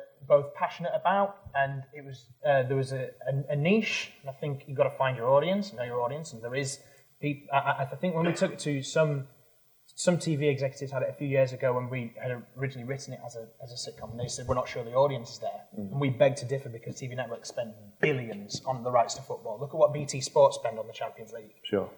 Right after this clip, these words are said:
Speaker 1: You know, so the audience is there, and it doesn't have to be your local... Uh, it doesn't have to be your local pub or your local hooligans being, "Oh,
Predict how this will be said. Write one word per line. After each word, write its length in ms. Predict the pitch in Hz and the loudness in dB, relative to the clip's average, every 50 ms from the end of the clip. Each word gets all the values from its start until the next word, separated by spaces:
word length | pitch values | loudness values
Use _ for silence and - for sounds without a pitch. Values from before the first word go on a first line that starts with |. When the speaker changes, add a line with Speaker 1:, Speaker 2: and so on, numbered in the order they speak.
| - | -10
Speaker 1:
You 60 | - 131 | -6 -4
know, 140 | 131 131 | -4 -4
so 180 | 143 - 160 143 | -2 0 0 0
the 140 | 143 147 151 | 4 8 10
audience 340 | 151 151 147 143 139 - - | 10 10 10 8 4 0 -4
is 100 | 131 - | -4 -2
there, 280 | 135 139 143 139 - - - - - - | 0 2 2 0 -2 -6 -12 -18 -14 -8
and 80 | 139 135 | -6 -2
it 80 | 131 127 | 0 2
doesn't 180 | 143 135 135 | 2 2 2
have 340 | - - - 160 156 - - | 2 6 8 8 8 6 4
to 60 | 156 143 | -2 -2
be 300 | 123 135 123 120 117 - - - _ - - | 0 -2 -2 -4 -6 -10 -14 -20 _ -12 -4
your 180 | 139 139 131 | 0 0 2
local... 680 | 127 131 135 127 127 131 - - 131 123 120 117 113 - - _ _ _ _ - 151 | 4 4 4 4 2 0 -2 -2 -2 -2 -4 -6 -8 -12 -16 _ _ _ _ -4 -4
Uh, 100 | 135 131 | -2 -2
it 120 | 127 139 | -2 -4
doesn't 160 | 143 147 143 | -4 -2 2
have 140 | 143 165 170 | 4 4 4
to 80 | 156 143 | 4 4
be 80 | 147 | 4
your 100 | 143 143 | 6 8
local 320 | 143 143 139 139 - - 127 | 10 10 10 10 6 0 -6
pub 300 | - - - 147 135 127 | 0 6 8 10 10 8
or 80 | 127 | 6
your 100 | 123 123 | 0 0
local 300 | 123 131 131 131 - 131 | 2 2 2 0 -2 -4
hooligans 560 | - 147 147 143 139 135 135 143 135 135 123 - | 0 2 2 4 4 4 2 2 0 -2 -2 -4
being, 260 | - 135 131 123 120 | -6 -4 -4 -2 0
"Oh, 300 | 127 151 160 156 151 147 | 2 4 6 8 8 8